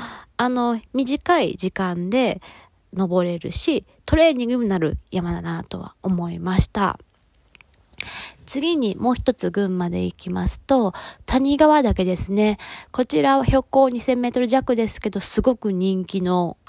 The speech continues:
山になってるかなと思います。私も今回の、えー、初めて行ってみて、めちゃくちゃ良かったなと思いました。高低差はだいたいロープウェイ使ったら、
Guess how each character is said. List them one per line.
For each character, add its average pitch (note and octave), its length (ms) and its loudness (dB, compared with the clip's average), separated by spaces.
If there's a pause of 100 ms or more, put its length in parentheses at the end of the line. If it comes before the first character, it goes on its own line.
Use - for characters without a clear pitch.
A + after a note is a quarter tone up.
(120)
山 F#3 260 0
に F3+ 140 0
な F3+ 140 0
っ - 20 -4
て - 220 -8
る E3+ 100 -10
か - 140 -6
な F#3 200 -2
と F#3 140 -6
思 E3+ 260 -4
い F3 120 -4
ま G3+ 180 -2
す。 G3+ 240 0 (480)
私 C#4 320 0
も C4+ 160 -4
今 C4+ 260 0
回 F3 360 -4
の、 F#3 340 -2 (160)
え - 60 -8
ー、 E3+ 440 -6 (200)
初 - 200 0
め G3 120 2
て - 240 -4
行 G3+ 120 -2
っ - 40 -20
て F#3+ 160 -4
み F#3 120 -2
て、 F#3 380 0 (420)
め G3 240 2
ち - 100 -2
ゃ B3+ 40 0
く C4+ 80 2
ち - 80 2
ゃ - 40 6
良 B3 40 2
か G#3 100 -2
っ - 40 -2
た F3+ 100 -8
な F3 100 -4
と F3 120 -10
思 F3+ 120 -8
い F3+ 60 -6
ま F3+ 140 -8
し - 40 -10
た。 - 300 -12
高 D#4 180 -2
低 F#4 280 4
差 C4+ 120 4
は G#3 60 4
だ G#3 100 0
い G#3 80 -2
た A#3 140 0
い G#3+ 80 2
ロ B3 160 4
ー - 20 0
プ - 160 2
ウ - 20 8 (120)
ェ C4 40 2
イ - 20 -2
使 - 260 -6
っ G#3+ 60 -4
た B3 240 -4
ら、 G#3+ 420 2